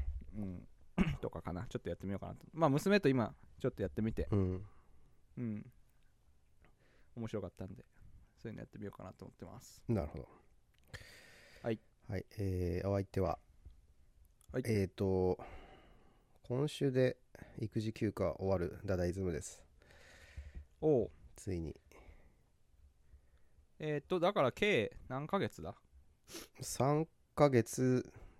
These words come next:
Speaker 2: ちょっとかな。半ぐらいかな。
Speaker 1: 三ヶ月半。
Speaker 2: うん。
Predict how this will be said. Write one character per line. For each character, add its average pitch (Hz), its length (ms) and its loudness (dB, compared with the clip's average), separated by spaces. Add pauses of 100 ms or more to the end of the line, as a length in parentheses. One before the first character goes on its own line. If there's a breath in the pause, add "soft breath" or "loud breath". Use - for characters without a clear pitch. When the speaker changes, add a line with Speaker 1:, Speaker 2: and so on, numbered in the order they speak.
Speaker 2:
ち - 80 4
ょ 131 40 8
っ 127 60 2 (460)
と 92 100 0
か 87 140 0
な。 90 120 2
半 120 300 8
ぐ 113 80 10
ら 76 100 6
い - 40 -6
か - 80 -4
な。 101 140 -4 (840 soft breath)
Speaker 1:
三 131 140 -4
ヶ 131 100 -8
月 127 220 -4
半。 139 180 4
Speaker 2:
う 110 40 0
ん。 92 340 2